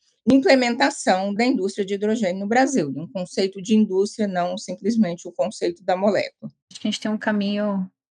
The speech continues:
Speaker 2: longo aí pra percorrer até o final do ano, mas eu concordo aí com o que vocês comentaram da questão de trazer segurança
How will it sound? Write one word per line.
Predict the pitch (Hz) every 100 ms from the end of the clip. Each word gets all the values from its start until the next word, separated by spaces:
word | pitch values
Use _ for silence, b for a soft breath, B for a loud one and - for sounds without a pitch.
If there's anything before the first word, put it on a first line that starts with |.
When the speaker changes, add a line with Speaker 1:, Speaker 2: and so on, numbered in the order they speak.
| _
Speaker 2:
longo | 208 208 208
aí | 196
pra | 190
percorrer | 196 196 208
até | 196 196
o |
final | 190 202
do | 208
ano, | 214
mas | 220 220
eu | - _
concordo | - 214 196 190 185
aí | 185
com | - 185
o |
que | 185
vocês | 190
comentaram | - 190 185 190 185
da | 190
questão | 196 - 190
de | 190 190
trazer | 185 214 214
segurança | - 214 208 202 208 220